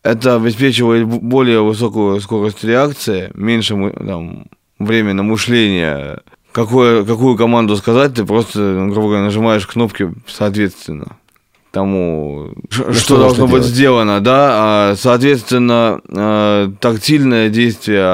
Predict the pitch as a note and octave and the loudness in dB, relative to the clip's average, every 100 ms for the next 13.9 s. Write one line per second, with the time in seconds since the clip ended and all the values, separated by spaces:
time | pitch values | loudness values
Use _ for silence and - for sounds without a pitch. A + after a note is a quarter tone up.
0 | F2+ G2 A2 G#2+ G2 F#2+ F2 E2 E2 D#2+ | 0 0 0 0 0 0 -2 -4 -6 -8
1 | D#2 D#2 E2 - - - - - D#2 D#2+ | -12 -14 -16 -18 -20 -20 -20 -16 -14 -14
2 | - - - G2 A2 B2 A#2 A2 G#2+ G#2 | -16 -16 -8 -6 -2 0 2 0 0 -2
3 | F2+ F#2 F#2 G2+ G#2 A2+ A#2+ A#2 G#2+ G2+ | -4 -6 -4 -4 -2 0 2 2 2 2
4 | G2 F#2 F2+ F2+ - G2 - - - - | 2 0 -2 -6 -10 -12 -12 -12 -16 -16
5 | A2 - G2+ G#2 - G#2+ F2+ G2+ - G#2+ | -18 -10 -6 -6 -6 -6 -6 -8 -8 -4
6 | G#2 G2 F2+ - F2 D#2 - _ _ _ | -2 -2 -2 -4 -8 -10 -14 _ _ _
7 | - - - - - C#3 C3+ B2+ C#3+ C3+ | -20 -20 -20 -14 -2 2 2 2 0 2
8 | D#3 D#3+ C3+ A2 A2+ C3+ B2+ A2+ A#2+ A2 | 4 2 2 2 4 4 4 2 2 2
9 | - _ _ _ _ _ - A#2 A2+ A2 | 0 _ _ _ _ _ -4 -2 0 0
10 | G#2 G2+ F#2 F2+ E2+ D#2+ D#2 D2+ D#2 F2+ | 0 0 0 -2 -2 -4 -6 -8 -6 -2
11 | G#2 A#2 A2+ G#2 G#2+ F#2 - F#2+ A2 A2+ | 0 2 2 0 -2 -2 -4 -2 0 2
12 | G#2 F2 G2 F2+ F2 G2+ G#2 F#2+ G#2 G2 | -2 -2 -2 -2 -2 -2 -2 -2 -4 -4
13 | G2 F2 D#2 F#2 F#2+ F2+ D#2 D2+ C#2 | -4 -10 -10 -8 -4 -4 -4 -8 -12